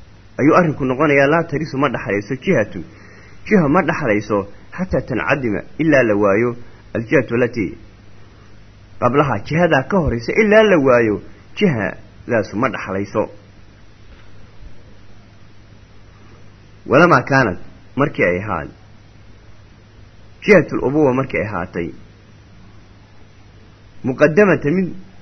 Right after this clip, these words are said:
laga horreysiiyey, على جهة الأخوة, oo jihada aabbuhuna,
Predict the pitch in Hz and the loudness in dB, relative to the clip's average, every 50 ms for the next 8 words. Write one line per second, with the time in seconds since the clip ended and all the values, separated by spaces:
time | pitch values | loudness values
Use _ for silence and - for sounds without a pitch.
0 | - - - 120 151 170 202 165 127 110 110 107 101 104 - - 104 104 101 101 | -16 -6 -2 0 2 2 2 2 0 0 0 -2 -2 -2 -4 -6 -4 -2 0 0
1 | 101 101 85 - - - - - - - - - - - - - - - - 127 | 0 -2 -4 -8 -14 -20 -20 -20 -20 -20 -20 -20 -20 -20 -20 -20 -10 -2 0 2
2 | 131 131 127 123 - - 92 - - - 101 110 110 - 156 160 123 - - - | 4 4 2 2 0 -2 -2 -2 -2 -2 -2 -2 0 2 2 2 2 2 -2 -6
3 | - - - - - - - - - - - - - - - - - - - - | -18 -20 -20 -20 -20 -20 -20 -20 -20 -20 -20 -20 -20 -20 -20 -20 -20 -20 -20 -20
4 | - - - - - - - - - - - - - 143 160 165 151 135 104 76 | -20 -20 -20 -20 -20 -20 -20 -20 -20 -20 -14 -4 2 6 6 8 8 6 4 2
5 | - - - - - - - - - - - 180 185 214 226 220 220 208 180 - | -2 -8 -14 -16 -18 -20 -20 -20 -14 -8 -4 -2 0 2 2 4 4 4 4 4
6 | 139 151 151 160 170 233 196 180 147 131 127 123 117 98 95 | 6 6 6 4 2 0 -2 0 0 2 2 2 0 0 -2